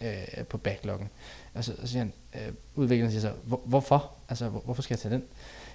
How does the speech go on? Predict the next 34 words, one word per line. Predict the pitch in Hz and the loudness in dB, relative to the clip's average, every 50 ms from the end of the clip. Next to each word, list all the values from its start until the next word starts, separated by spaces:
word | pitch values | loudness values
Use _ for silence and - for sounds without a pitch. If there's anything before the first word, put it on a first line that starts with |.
| - - - | -12 -4 4
Øh, | 147 143 139 143 - - 208 185 185 190 - - - - - - | 4 4 4 4 0 -8 -12 -12 -12 -14 -16 -16 -18 -18 -18 -4
altså | - 156 139 123 | -2 0 2 6
P | 147 | 8
O'en | 151 135 123 120 | 8 8 8 4
svarer, | 117 - - - - - - - - - - - - | 2 0 -2 -4 -10 -16 -14 -12 -12 -14 -14 -10 -6
"Ja, | 190 - - - - - - - - - - - - - - - | -4 -4 -4 -6 -10 -18 -20 -20 -20 -20 -18 -20 -20 -20 -8 0
ja, | - 202 - - - | 2 2 2 10 12
lad | 190 190 | 12 12
mig | 190 | 12
lige, | 202 220 208 185 | 12 12 12 12
lad | 165 170 | 12 12
mig | 175 | 12
lige | 190 196 | 12 12
vende | 175 156 - | 12 12 12
tilbage | 147 127 135 131 127 123 - - 123 | 10 8 10 10 10 6 4 0 0
til | - 135 123 | 0 2 2
dig | 120 117 | 2 2
på, | - - 127 90 - - | 2 0 0 0 2 2
på | - 113 | 4 6
den." | 123 123 139 | 6 8 8
Det, | 156 156 - | 8 10 12
det | - 170 | 12 12
var | 160 | 12
alligevel, | 151 156 160 156 - - - | 12 12 12 12 10 8 8
<laughs> | - 131 156 - | 6 4 6 10
der | 170 170 156 | 12 12 12
var | 151 | 12
udfordret | 180 180 175 - 170 147 139 139 135 | 12 12 12 10 8 6 6 6 6
mig | 135 131 | 8 8
alligevel | 131 139 151 147 139 | 8 10 10 10 10
lidt, | 131 127 131 131 - - | 8 8 6 4 2 0
øh, | 120 113 120 135 131 - | 0 2 2 2 4 4
lidt | 165 175 156 147 - - | 4 4 4 4 8 8
der. | 175 - - - - - 104 117 | 8 8 10 6 6 6 6 4